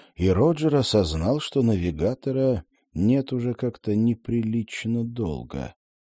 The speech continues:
«А где Фрэнк?» пробормотал он, пытаясь скосить глаза на дверь. Из коридора донесся странный хлюпающий звук. «Вы же все равно никогда его не любили!»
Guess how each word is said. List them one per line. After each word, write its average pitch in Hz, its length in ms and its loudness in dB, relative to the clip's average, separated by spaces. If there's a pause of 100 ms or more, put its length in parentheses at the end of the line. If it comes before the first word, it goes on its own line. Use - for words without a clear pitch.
(220)
«А 95 120 0
где 104 160 4
Фрэнк?» 143 380 2 (340)
пробормотал 80 640 -4
он, 117 140 0
пытаясь 80 460 -4
скосить 80 500 -8
глаза 80 400 -4
на 80 140 -4
дверь. 76 420 -8 (300)
Из 76 220 -8
коридора 80 640 -2
донесся 120 640 -2
странный 104 800 -2
хлюпающий 90 1160 -4
звук. 69 580 -10 (500)
«Вы 90 380 2
же 78 160 -6
все 80 200 -6
равно 87 440 2
никогда 95 600 2
его 92 200 2
не 90 200 0
любили!» 80 840 -2